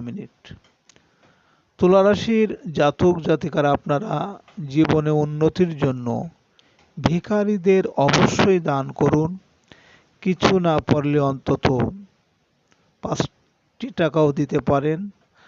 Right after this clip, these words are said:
এবং একটা রূপোর কৌটাতে মধু ভরে বাড়িতে গর্ত করে পুঁতে দিন। পয়লা জুন, শনিবার, বৃশ্চিক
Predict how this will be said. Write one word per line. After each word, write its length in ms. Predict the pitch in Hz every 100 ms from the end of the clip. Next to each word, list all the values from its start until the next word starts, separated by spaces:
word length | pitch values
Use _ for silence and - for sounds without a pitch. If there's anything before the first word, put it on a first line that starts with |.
| _ _ _ -
এবং 260 | 160 160 143 143
একটা 340 | - 151 - 156
রূপোর 480 | 143 160 - 165 160 - _
কৌটাতে 640 | - 160 165 - 202 - 135 123 117 - 170
মধু 380 | 139 160 175 214
ভরে 420 | 143 131 135 131 139 _ _ _ _ _
বাড়িতে 560 | 160 131 127 135 - 135 127 160 - - 135
গর্ত 420 | 139 151 - - 170
করে 320 | - 139 131 160 - - _
পুঁতে 320 | - - - 127
দিন। 220 | 185 151 - _ _ _ _ _ _ _ _ _ _ _ _ _ _ _ _ -
পয়লা 380 | 156 160 180 175 170 - - 170 135
জুন, 220 | 165 160 143 -
শনিবার, 500 | - 143 143 143 143 - - _ _ _ _ _ _ -
বৃশ্চিক 360 | 143 175 -